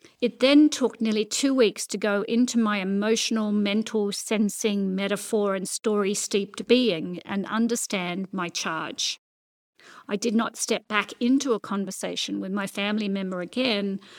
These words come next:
until I could show up charge neutral. On occasion, it could also be that person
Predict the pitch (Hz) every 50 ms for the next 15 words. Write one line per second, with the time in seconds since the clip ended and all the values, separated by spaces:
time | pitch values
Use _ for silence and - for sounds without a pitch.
0 | - - - - 233 233 226 - 247 247 233 220 214 - 247 - - - - 254
1 | 240 240 220 180 180 180 - - - _ _ - - - 190 175 170 170 165 -
2 | - 185 190 185 - - - - - 214 208 _ _ _ _ _ _ _ _ _
3 | _ _ _ _ _ _ _ _ _ _ _ _ _ _ _ _ _ _ _ _
4 | _ - - - - _ - 240 262 247 - - 240 294 294 320 330 - - 214
5 | 185 - - - - _ _ _ _ _ _ _ _ - 240 226 - - - 254
6 | - - - 247 277 277 - - 302 247 - 220 202 185 - - - - 247 220
7 | 220 - - 226